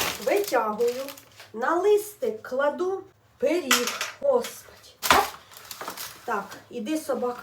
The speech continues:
грійся. Допікайся. Ну, ви бачите, воно даже посерединці видно, що щось із ним не так. О, головне не матюкатися.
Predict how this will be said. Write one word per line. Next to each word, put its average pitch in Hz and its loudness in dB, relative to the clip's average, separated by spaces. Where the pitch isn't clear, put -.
грійся. 254 -6
Допікайся. 330 2
Ну, 294 -2
ви 349 2
бачите, - 4
воно 294 2
даже 330 4
посерединці 330 0
видно, 277 0
що 269 -6
щось - -4
із 269 -10
ним 277 -8
не 269 -2
так. 240 -8
О, 359 0
головне 311 4
не 285 4
матюкатися. 247 -6